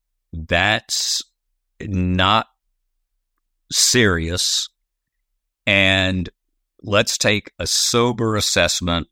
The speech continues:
of the choices we're gonna make. And one of the things, and you've forgotten more about this than I know, but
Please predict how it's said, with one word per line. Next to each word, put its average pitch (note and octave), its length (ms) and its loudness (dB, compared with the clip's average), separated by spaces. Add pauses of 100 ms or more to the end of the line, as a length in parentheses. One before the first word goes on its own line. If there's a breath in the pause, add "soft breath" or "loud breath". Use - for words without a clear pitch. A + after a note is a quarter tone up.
of E2 180 -4
the D#2 80 -4
choices E2+ 500 -2
we're E2 80 -4
gonna D2 180 -2
make. - 200 -10 (460)
And G2 240 -2
one A2+ 200 2
of E3 80 0
the F#3 100 -2
things, F#2 560 -2 (960)
and D#2 100 -2
you've G#2+ 140 2
forgotten G2 420 0
more F2+ 160 0
about E2+ 200 0
this E2 200 -2
than D2+ 160 -4
I B2 140 2
know, - 380 -4
but G2 440 2